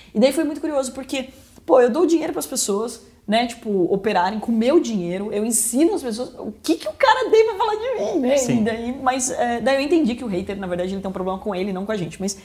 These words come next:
Speaker 2: Sim.
Speaker 1: enfim, me conta, quem são esses, acostuma ter, como que é isso pra você?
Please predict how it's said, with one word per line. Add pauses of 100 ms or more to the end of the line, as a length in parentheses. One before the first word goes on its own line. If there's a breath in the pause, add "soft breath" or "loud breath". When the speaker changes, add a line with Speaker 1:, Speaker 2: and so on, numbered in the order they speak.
Speaker 2:
Sim.
Speaker 1:
enfim, (360 loud breath)
me
conta,
quem
são
esses, (560)
acostuma
ter,
como
que
é
isso
pra
você?